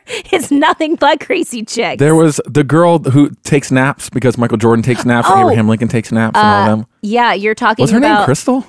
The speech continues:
Speaker 1: No, <laughs> her, her name was not Crystal. It was Corinne.
Speaker 2: Well, Corinne is staying al-, stayed on for a long time, and so is, uh,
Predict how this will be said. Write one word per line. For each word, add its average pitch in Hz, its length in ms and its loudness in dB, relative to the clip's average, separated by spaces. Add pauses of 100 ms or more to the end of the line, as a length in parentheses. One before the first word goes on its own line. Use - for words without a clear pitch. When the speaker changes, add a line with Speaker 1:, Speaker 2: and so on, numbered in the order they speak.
Speaker 1:
No, 294 280 2
<laughs> - 20 -6
her, - 140 0 (360)
her 254 80 0
name 254 180 0
was 254 180 -2
not 226 220 0
Crystal. - 480 -2 (100)
It 240 60 -8
was 247 200 -8
Corinne. 226 540 -6 (240)
Speaker 2:
Well, - 300 0
Corinne 139 320 2
is - 100 -2
staying 123 260 2
al-, 117 200 0 (220)
stayed 120 340 2 (260)
on 101 300 2
for 104 140 -2
a 98 40 2
long 92 160 0
time, 113 360 -2
and 127 120 -4
so 143 220 0
is, 139 160 -2
uh, 127 200 0